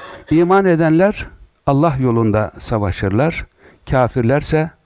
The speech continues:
tağut yolunda, e, savaşırlar. O halde şeytanın dostlarına karşı savaşın. Şeytanın hilesi gerçekten hayli zayıftır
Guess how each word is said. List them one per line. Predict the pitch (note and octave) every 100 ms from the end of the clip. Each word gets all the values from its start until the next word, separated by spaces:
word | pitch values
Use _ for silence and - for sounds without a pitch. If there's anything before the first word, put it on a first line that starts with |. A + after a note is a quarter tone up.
| _ - - - -
tağut | C3+ C3 C3+ - - - - _ _ -
yolunda, | A#2 A2+ G#2+ G2 G2 - - _ _ _ _ _ _ _ _ _ G3
e, | G2+
savaşırlar. | G2 - G#2+ F2+ - F#2 F2 F2+ - - - - - _ _ _ _ -
O | C3+
halde | E3 E3+ F3 B2+ B2 - _ _ _ -
şeytanın | - D3 C#3 C#3+ E3 - G#2+
dostlarına | C#3+ C3 B2+ A#2 C3+ C3
karşı | B2 G#2+ - D3+ D#3 _ _ _
savaşın. | - B2+ A2 F#2 - F2 - _ _ _ - -
Şeytanın | - C3+ A#2+ B2+ B2+
hilesi | A#2+ A#2 G#2+ F#2 C#3 C#3+ - _ _ _ -
gerçekten | A#2 - F#2 - A2 C3+ - _ _ _ _ _ _ _ -
hayli | C3 A2+ G#2+
zayıftır | A2 G#2+ G2 F#2 - E2 - -